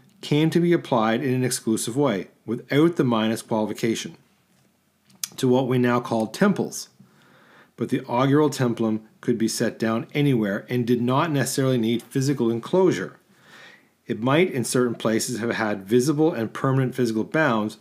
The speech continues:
but its real boundaries were not fixed by them. The templum was bounded by the words of incantation, by verba concepta, which drew a magical net around the landmarks the augur named. It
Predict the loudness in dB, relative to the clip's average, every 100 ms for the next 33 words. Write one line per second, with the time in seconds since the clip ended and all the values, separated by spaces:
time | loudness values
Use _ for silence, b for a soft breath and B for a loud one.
0 | -8 0 2 0 0 2 4 4 2 4
1 | 2 2 0 0 0 0 -2 -4 -6 -4
2 | -2 0 0 -2 -6 -12 B B B B
3 | B -14 -6 -2 0 2 2 2 2 2
4 | 4 2 2 2 2 2 2 0 -2 -8
5 | -8 -4 -4 -2 -2 2 2 2 -2 -8
6 | B B _ 0 0 2 2 2 0 0
7 | -6 -2 -2 -2 -6 -6 B B -4 -4
8 | 0 2 4 4 2 0 0 -2 0 2
9 | 0 -2 -2 -2 0 0 2 2 2 -2
10 | -4 -10 B B -6 -6 -4 -4 -2 0
11 | 0 0 -6 -18 _ B B B B B
12 | B B _ -2 -2